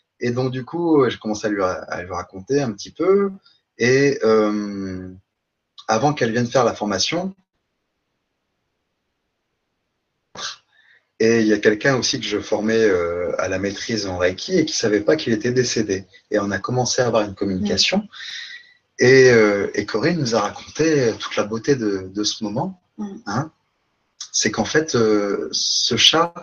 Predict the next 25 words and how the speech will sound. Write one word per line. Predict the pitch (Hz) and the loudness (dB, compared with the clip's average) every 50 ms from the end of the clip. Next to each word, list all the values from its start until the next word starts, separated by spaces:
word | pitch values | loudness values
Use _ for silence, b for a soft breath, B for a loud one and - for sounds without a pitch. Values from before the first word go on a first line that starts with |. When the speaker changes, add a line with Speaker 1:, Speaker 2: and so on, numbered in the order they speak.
| - _ _ _ _ _ _ _ _ _ _ _ _ _ _ _ _ _ _ _ _ _ _ _ _ _ - | -20 _ _ _ _ _ _ _ _ _ _ _ _ _ _ _ _ _ _ _ _ _ _ _ _ _ -2
Speaker 1:
il | 117 110 110 | 0 2 4
l'a | 110 107 107 104 101 101 98 95 95 95 - _ _ _ - | 4 4 4 4 2 0 -2 -4 -6 -10 -16 _ _ _ -4
aidé | 104 104 98 107 143 190 220 - - _ _ _ _ _ _ _ _ _ _ _ _ _ _ _ _ _ - | -2 -2 0 0 0 -2 -2 -4 -10 _ _ _ _ _ _ _ _ _ _ _ _ _ _ _ _ _ -4
parce | 107 - - | -4 -4 -2
qu'elle | - - 113 110 | 0 0 2 2
nous | 110 107 | 2 0
disait, | 101 107 104 104 127 151 165 165 165 - _ _ _ _ | -2 -4 -2 0 2 2 2 0 -2 -8 _ _ _ _
lorsque | 110 104 - - - 107 | 0 0 0 0 -2 -2
je | - - | -2 -2
communique | - 143 135 139 139 139 131 - 120 | -2 0 2 2 2 2 2 2 2
avec | 104 98 98 98 - - | 0 0 0 -4 -4 -2
lui, | 160 - 196 - - _ _ | -2 -2 -2 -4 -8 _ _
lorsqu'il | - 110 - - 110 107 | -8 -6 -6 -2 0 0
est | 107 | 2
décédé, | 104 123 127 - - 120 107 113 147 185 185 - - | 2 2 0 2 2 2 4 4 4 2 2 -2 -6
Speaker 2:
Ouais. | 208 190 185 185 220 226 - - - | -8 -8 -8 -8 -10 -12 -14 -12 -4
Speaker 1:
il | - 110 107 113 | 0 2 4 6
a, | 123 127 131 135 139 135 - - | 6 6 6 6 6 4 4 4
euh, | 104 104 101 98 98 95 95 92 92 92 92 92 | 4 6 6 6 4 4 4 4 4 4 4 2
il | - 101 110 | 2 4 4
a | 107 | 4
placé, | - 117 113 - - - 139 135 131 127 | 4 2 0 0 2 2 4 6 6 6
euh, | 113 107 | 4 4
ses | 104 - - 117 | 2 0 0 -2
pattes | 110 - 170 190 196 - - - | 0 2 2 0 0 -2 -8 -12